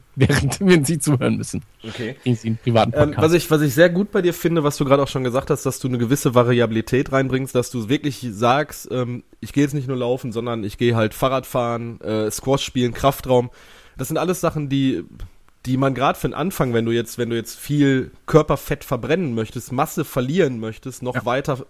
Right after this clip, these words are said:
Speaker 2: und, äh, ich denke mal, du wirst es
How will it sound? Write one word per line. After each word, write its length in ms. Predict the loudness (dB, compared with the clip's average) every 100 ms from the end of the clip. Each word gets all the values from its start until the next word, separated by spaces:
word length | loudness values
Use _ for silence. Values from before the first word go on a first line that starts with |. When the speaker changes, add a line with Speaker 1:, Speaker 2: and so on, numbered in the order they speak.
| _
Speaker 2:
und, 280 | -4 -4 -4
äh, 120 | -6 -6 -12 _ -20 -20 -14
ich 200 | -10 -2
denke 280 | 2 2 0
mal, 280 | -2 -2 -4 -10 -20 -10
du 140 | -6
wirst 140 | -4 -4
es 280 | -6 -10